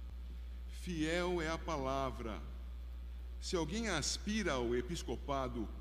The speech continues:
excelente obra almeja. É necessário, portanto, que o bispo seja irrepreensível, esposo de uma só mulher, temperante, sóbrio, modesto,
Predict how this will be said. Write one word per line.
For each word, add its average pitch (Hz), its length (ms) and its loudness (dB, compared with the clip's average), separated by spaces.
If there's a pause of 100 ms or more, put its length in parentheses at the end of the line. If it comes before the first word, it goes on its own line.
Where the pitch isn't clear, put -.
(460)
excelente 180 800 4
obra 160 320 4
almeja. 151 580 4 (1300)
É 127 40 0
necessário, 135 680 0
portanto, 127 580 -4 (640)
que - 80 -2
o 139 80 2
bispo 160 400 -2
seja 170 480 6
irrepreensível, 175 1400 2 (880)
esposo 175 800 2
de 151 100 -2
uma 165 160 0
só 160 200 0
mulher, 139 420 2 (1200)
temperante, 160 840 2 (640)
sóbrio, 156 760 2 (600)
modesto, 139 840 0